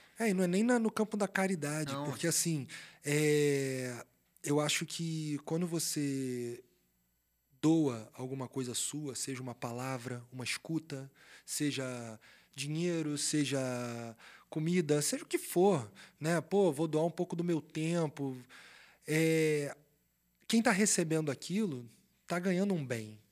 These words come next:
Speaker 1: Mas quem tá dando também tá ganhando esse bem.
Speaker 2: Sim. Tá fazendo esse bem, né, cara?
Speaker 1: Entendeu? Também, e-, ela também é, é, é,
Speaker 2: Recebe, né?
Speaker 1: recebe aquilo. Existe,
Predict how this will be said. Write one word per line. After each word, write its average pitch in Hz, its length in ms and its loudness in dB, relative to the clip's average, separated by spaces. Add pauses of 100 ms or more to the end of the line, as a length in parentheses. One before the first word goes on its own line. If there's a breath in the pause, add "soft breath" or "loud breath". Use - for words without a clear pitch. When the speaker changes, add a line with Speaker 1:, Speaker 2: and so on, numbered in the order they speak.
(1200)
Speaker 1:
Mas 120 200 -4
quem 170 300 -2
tá 135 260 -6
dando 135 400 -6
também 135 320 -4
tá 147 120 -6
ganhando 120 240 -8
esse - 180 -8
bem. 104 360 -6
Speaker 2:
Sim. 107 80 -16 (300)
Tá 98 120 -12
fazendo 107 440 -6
esse 113 200 -6
bem, 95 320 -6
né, 92 160 -10 (100)
cara? - 180 -14
Speaker 1:
Entendeu? 131 280 -4
Também, 170 260 4
e-, 180 200 4
ela 180 160 6
também 196 500 4
é, 165 80 4
é, 165 200 2
é, - 40 4
Speaker 2:
Recebe, 127 600 6
né? 107 160 -8 (100)
Speaker 1:
recebe 226 440 4
aquilo. 226 380 4
Existe, 208 420 2